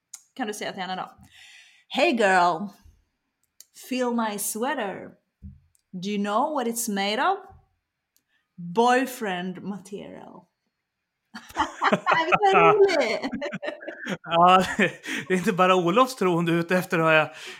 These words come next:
Speaker 2: Inte ens Tiglet verkar sitta säkert när du är igång. Eh,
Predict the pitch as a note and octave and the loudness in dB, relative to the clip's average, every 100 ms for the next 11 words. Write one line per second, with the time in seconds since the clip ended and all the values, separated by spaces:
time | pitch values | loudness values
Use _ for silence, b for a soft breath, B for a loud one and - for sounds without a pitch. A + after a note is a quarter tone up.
0 | - F#3+ F#3+ G3 A3+ C4+ B3+ A3+ G3+ - | -4 0 2 2 2 2 2 2 -2 0
1 | F#3 F3 F#3+ G3+ F#3+ E3+ G#3 E3+ - F#3 | -2 -2 -2 -2 -6 -2 0 0 -2 0
2 | G3 F#3+ G#3+ F#3+ F3 E3+ E3 B C#4 C#4 | 2 4 6 6 4 2 0 B -6 -6
3 | B C4+ B D#3+ D3 | B -10 B 0 2